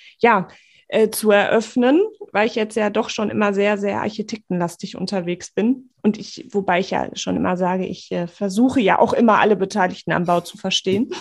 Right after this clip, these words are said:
<laughs> Genau. Ich packe,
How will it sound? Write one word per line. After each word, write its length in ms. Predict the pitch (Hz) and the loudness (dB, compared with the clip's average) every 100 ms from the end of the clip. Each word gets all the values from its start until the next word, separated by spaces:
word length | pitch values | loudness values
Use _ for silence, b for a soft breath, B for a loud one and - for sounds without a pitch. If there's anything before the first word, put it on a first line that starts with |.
| - | -2
<laughs> 380 | 294 277 285 262 - 302 B B 277 - | 2 4 2 0 -4 -8 B B -8 0
Genau. 360 | 226 233 196 190 B B B - _ _ - - | 2 4 2 -2 B B B -18 _ _ -20 -14
Ich 200 | - 214 | -10 -10
packe, 540 | - 285 - 320 311 | -2 -2 2 4 4